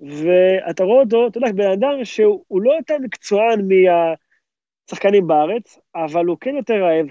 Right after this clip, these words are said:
כן, כן כל אימון מאה אחוז, כל משחק מאה אחוז, ופתאום אחרי, אה, משהו כמו חצי עונה,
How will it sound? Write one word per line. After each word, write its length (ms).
כן, 160
כן 280
כל 240
אימון 300
מאה 280
אחוז, 280
כל 140
משחק 380
מאה 200
אחוז, 320
ופתאום 420
אחרי, 680
אה, 340
משהו 280
כמו 100
חצי 300
עונה, 260